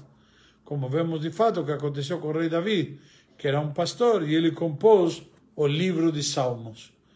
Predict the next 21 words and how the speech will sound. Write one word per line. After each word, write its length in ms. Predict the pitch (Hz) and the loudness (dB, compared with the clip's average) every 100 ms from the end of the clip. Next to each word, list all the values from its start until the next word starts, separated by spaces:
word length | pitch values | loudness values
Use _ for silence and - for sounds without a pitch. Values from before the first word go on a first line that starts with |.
| _ _ - | _ _ -18
um, 840 | 113 107 104 104 107 104 101 104 117 | -14 -12 -14 -16 -16 -16 -18 -18 -10
uma 160 | 131 | -2
obra-prima 880 | 139 160 147 143 175 196 175 147 - - - _ _ | 0 2 0 -4 -4 -2 0 -2 -6 -14 -20 _ _
de 180 | 143 147 | -4 0
louvor 640 | 147 139 131 165 160 143 139 - - | 2 2 2 4 4 2 -4 -12 -6
ao 180 | 135 131 | -4 -4
Criador. 600 | 135 127 117 113 107 - _ _ _ _ - - - _ | -6 -6 -6 -6 -10 -14 _ _ _ _ -20 -20 -20 _
Então, 280 | 160 175 233 | 2 4 6
voltando 400 | 208 220 277 302 | 4 4 2 2
ao 40 | |
assunto, 520 | 190 - 165 147 127 117 - _ _ _ _ _ _ _ _ _ _ _ _ _ _ - - _ - _ _ | 0 -2 -4 -6 -8 -10 -16 _ _ _ _ _ _ _ _ _ _ _ _ _ _ -20 -20 _ -20 _ _
também 680 | 160 151 175 240 180 143 139 - - | -2 2 4 4 2 -2 -6 -12 -12
quando 260 | 160 147 143 | -10 -4 0
Yaakov, 760 | 139 135 131 202 214 156 139 - | 2 0 0 2 4 2 -6 -2
ele 320 | 185 196 160 | 0 2 0
tá 140 | 160 | 0
lá 500 | 151 185 180 151 - - - _ _ | 2 4 4 0 -4 -16 -20 _ _
num 160 | 151 143 | -8 -8
sonho, 560 | - 202 196 180 160 | 0 0 0 -2 -2
ele 600 | 147 139 131 123 120 113 | -2 -4 -4 -8 -10 -14
está 260 | 104 - | -14 -8